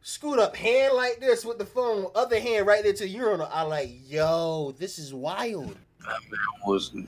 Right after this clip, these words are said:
Speaker 2: jacking off
Speaker 1: I said, "This
Speaker 2: at
Speaker 1: is
Speaker 2: school.
Speaker 1: wild." I said, "This is wild."
Speaker 2: In the urinal.
Speaker 1: I know. Then I said, "This is wild, bro. This is legit wild."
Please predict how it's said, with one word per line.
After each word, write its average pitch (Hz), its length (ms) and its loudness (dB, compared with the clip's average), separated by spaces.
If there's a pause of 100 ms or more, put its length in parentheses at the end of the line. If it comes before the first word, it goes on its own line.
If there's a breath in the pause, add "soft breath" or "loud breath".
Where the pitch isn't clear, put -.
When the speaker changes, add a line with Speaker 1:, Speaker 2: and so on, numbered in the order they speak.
(160)
Speaker 2:
jacking 135 400 6
off 110 580 8
Speaker 1:
I 208 100 0
said, 190 260 -6
"This 220 220 -4
Speaker 2:
at 110 100 0
Speaker 1:
is 185 100 0
Speaker 2:
school. 190 180 2
Speaker 1:
wild." - 440 2
I 190 140 -8
said, 170 220 -14
"This 180 180 -12
is 170 120 -16
wild." 214 280 -10
Speaker 2:
In 113 80 6
the 98 180 0
urinal. 110 380 4 (640)
Speaker 1:
I 156 140 -6
know. 214 300 -8 (420)
Then 156 100 -2
I 196 60 -2
said, 143 200 -14
"This 220 180 -10
is - 80 0 (180)
wild, 170 420 -6
bro. 190 280 -6 (1080)
This 202 220 -8
is 262 140 -8
legit 165 440 -6
wild." 262 540 -6